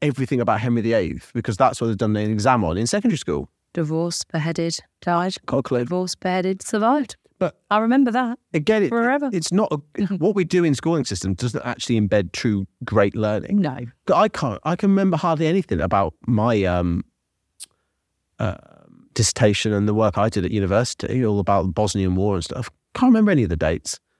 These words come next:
Speaker 1: But when I went into the exam and did the dissertation, I could remember them off by heart.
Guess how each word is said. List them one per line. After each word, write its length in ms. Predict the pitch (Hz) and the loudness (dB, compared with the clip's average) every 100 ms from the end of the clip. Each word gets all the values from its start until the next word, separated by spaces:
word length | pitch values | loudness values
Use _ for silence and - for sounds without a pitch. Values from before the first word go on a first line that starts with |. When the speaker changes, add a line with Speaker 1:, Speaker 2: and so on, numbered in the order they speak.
| _ | _
Speaker 1:
But 120 | 135 143 | -2 0
when 120 | 143 | 2
I 40 | |
went 160 | 135 147 | 0 0
into 180 | 131 120 | -2 -2
the 60 | |
exam 280 | 120 143 127 | 0 2 2
and 60 | 101 | 0
did 140 | 101 | -2
the 40 | |
dissertation, 460 | 107 - 123 127 80 | -6 -4 -2 -2 -2
I 40 | |
could 120 | 87 110 | -2 0
remember 280 | 104 101 | 0 0
them 120 | 95 98 | 0 -2
off 120 | - | -4
by 100 | 92 | -2
heart. 320 | 143 110 - | -2 -4 -6